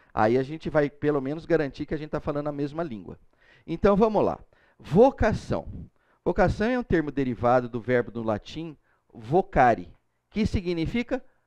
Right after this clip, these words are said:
chamar. É uma inclinação, uma tendência ou habilidade que leva o indivíduo a exercer uma determinada carreira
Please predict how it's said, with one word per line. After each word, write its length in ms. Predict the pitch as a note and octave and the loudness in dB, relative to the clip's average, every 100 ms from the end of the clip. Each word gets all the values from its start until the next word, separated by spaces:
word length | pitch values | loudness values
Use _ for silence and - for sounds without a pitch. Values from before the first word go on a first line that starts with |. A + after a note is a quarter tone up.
| _ | _
chamar. 640 | _ - - D4 A#3+ C#3+ C3 - _ _ _ _ _ _ _ _ - | _ -16 -6 -2 2 2 0 -10 _ _ _ _ _ _ _ _ 6
É 160 | E3 | 8
uma 260 | D#3 C3+ B2+ | 8 4 -2
inclinação, 1300 | G3 D4+ - - F#3+ C#3 A#2 - - A2 B2 D3 E3 _ _ _ | -4 -10 -12 0 0 2 -2 -6 -4 -2 -2 -4 -8 _ _ _
uma 420 | G#3+ C4+ C#4+ A3 | 2 2 2 0
tendência 960 | G3 C3 A2 G2+ A#2 C#3 D3+ - E3 - - | -2 -6 -6 -4 -4 -4 -6 -8 -10 -6 6
ou 380 | G#3 C4+ A#3+ | 8 8 8
habilidade 840 | E3 C3+ A#2 G#2 G#2 B2 D3 D3 - _ _ _ _ | 4 -2 -6 -4 -2 0 -2 -8 -20 _ _ _ _
que 180 | - C#4 | -4 -2
leva 720 | C4 A#3 A#3 C#4+ D4+ C4 D#3 | 2 4 4 4 2 2 0
o 100 | C#3 | 0
indivíduo 640 | C3+ C3 A2 G2+ C#3 F3+ D#3 | -2 -8 -10 -10 -4 -2 0
a 60 | |
exercer 540 | D#3+ D3+ E3+ - C3 C#3+ | 0 -2 -6 -4 -4 -2
uma 120 | D3 | -4
determinada 720 | D3 D3 D#3 D3 B2 B2 C3 | -6 -6 -8 -6 -2 -2 -4
carreira 640 | - D#3 C3 A2+ B2 C3 | -6 -8 -6 -6 -6 -8